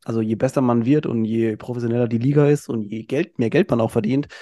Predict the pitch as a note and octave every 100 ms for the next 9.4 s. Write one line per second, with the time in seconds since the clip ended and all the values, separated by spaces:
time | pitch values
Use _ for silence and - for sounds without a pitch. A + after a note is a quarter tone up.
0 | - - B2 A#2+ C3 - A2+ C#3+ - D#3
1 | C#3+ C3+ C#3 D3+ C#3+ C#3 C#3 C3+ - A#2
2 | A2+ A2+ G#2+ A#2+ A#2 A#2+ A2+ A2+ - A#2
3 | A#2 - D3 D3+ C3 C3 B2+ B2 B2 A#2
4 | A#2 A#2 A#2+ A2 G2 - A#2 A2 A#2 A2
5 | A2 A#2 A#2+ A2+ - - - - - A#2+
6 | A2+ - B2 B2 A2+ A2+ A2+ B2+ A#2+ A#2
7 | A2+ - - - A2 G#2+ B2 C#3 C3+ C3
8 | C3 B2 A2 - A#2 G#2+ - - A#2 A2
9 | A2+ A#2 A2+ A2